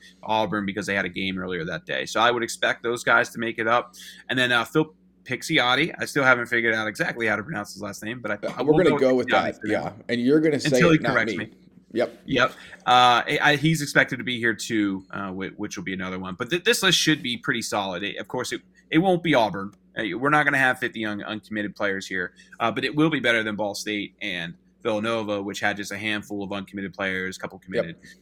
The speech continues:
Speaker 1: Uh, I would expect a, a good group of the committed guys to make it back up. And, you know, night games are always fun. Uh,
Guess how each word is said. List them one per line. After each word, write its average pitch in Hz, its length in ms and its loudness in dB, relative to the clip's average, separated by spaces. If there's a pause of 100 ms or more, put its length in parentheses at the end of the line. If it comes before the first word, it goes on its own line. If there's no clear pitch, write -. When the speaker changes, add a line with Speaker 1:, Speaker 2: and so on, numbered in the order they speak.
Speaker 1:
Uh, - 60 2
I 123 120 6
would 147 120 2
expect - 400 2
a, 117 180 0
a 131 60 -2
good 131 260 -4
group 131 240 -4
of 120 140 -4
the 113 260 -2
committed 120 240 -2
guys 113 240 2
to 113 80 -8
make 110 180 -6
it 104 80 -6
back 107 240 2
up. 113 280 -2
And, 98 200 -8 (180)
you 80 60 -20
know, 82 120 -8
night 101 220 -8
games 107 260 -4
are 107 120 -2
always 107 240 -2
fun. 127 400 2 (320)
Uh, 95 200 -6